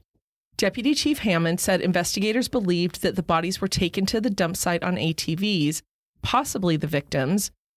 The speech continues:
via one of several backwoods trails that linked Signal Mountain and Suck Creek Mountain. If the perpetrator had used the highway,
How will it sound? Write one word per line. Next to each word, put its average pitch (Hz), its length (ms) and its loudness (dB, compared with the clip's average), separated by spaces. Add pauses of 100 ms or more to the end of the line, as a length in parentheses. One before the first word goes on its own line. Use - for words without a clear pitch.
(140)
via 190 300 2
one 185 380 2
of 214 100 -4
several 180 380 2
backwoods 170 560 -2
trails 180 560 0
that - 180 0
linked 170 320 0
Signal 190 460 0
Mountain 170 500 0
and 180 160 2
Suck - 320 -2
Creek - 320 -4
Mountain. - 420 -4 (720)
If 185 140 -2
the 185 100 -6
perpetrator 226 640 -2
had 202 160 0
used 190 200 2
the 165 80 -6
highway, 180 640 0